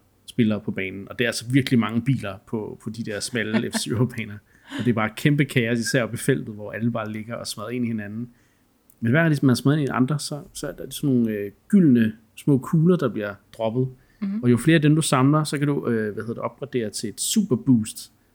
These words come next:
Speaker 1: hvor hvis du bruger det, så kommer du op på sådan en, en kørebane ovenover alle de andre. Så kan du ligesom køre sikkert rundt og få boosts og ting og sager i, ja,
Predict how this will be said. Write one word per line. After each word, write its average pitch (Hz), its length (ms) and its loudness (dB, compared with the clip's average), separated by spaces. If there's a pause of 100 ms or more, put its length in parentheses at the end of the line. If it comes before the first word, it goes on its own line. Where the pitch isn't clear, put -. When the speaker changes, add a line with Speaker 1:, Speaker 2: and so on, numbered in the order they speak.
(120)
Speaker 1:
hvor 110 180 0
hvis 110 100 -4
du 120 80 0
bruger 131 240 4
det, 131 160 2
så 131 100 -8
kommer 120 220 0
du 110 60 0
op 123 100 -4
på - 60 -18
sådan 127 160 2
en, 101 260 -6
en 107 120 -4
kørebane 123 600 0
ovenover 139 460 4
alle 113 180 0
de 123 140 2
andre. 104 280 -4 (640)
Så - 140 -4
kan 123 80 6
du 120 60 6
ligesom 117 260 4
køre 113 240 2
sikkert 131 540 0 (100)
rundt 123 200 0
og 107 80 -12
få - 100 -14
boosts - 500 -2
og 98 220 -8
ting - 220 -8
og 107 60 -8
sager 104 280 -8
i, 98 260 -16 (640)
ja, 98 100 -4